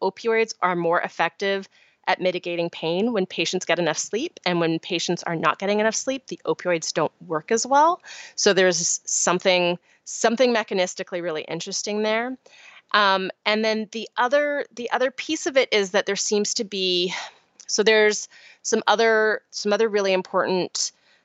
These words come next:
impacts. There seems to be certainly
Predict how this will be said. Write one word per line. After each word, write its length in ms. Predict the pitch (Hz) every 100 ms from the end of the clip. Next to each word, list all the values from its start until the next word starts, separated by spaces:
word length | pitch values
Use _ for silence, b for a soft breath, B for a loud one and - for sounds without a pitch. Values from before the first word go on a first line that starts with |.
| _
impacts. 640 | 190 190 185 180 - - -
There 100 | 185
seems 260 | - 190
to 100 | -
be 200 | 190 180
certainly 840 | 180 - 214 - 202 196 196 196